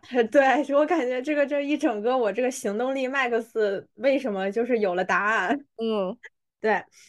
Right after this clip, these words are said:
Speaker 1: 那我先聊聊就是双子这个星座特点啊，第一个就是职场，啊，职场上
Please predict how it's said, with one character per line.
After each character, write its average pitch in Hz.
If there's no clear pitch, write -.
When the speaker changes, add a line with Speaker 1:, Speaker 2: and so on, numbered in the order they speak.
Speaker 1:
那 330
我 240
先 285
聊 240
聊 254
就 247
是 254
双 294
子 170
这 208
个 139
星 254
座 226
特 220
点 -
啊， 143
第 247
一 262
个 254
就 254
是 214
职 196
场， -
啊， 170
职 226
场 240
上 214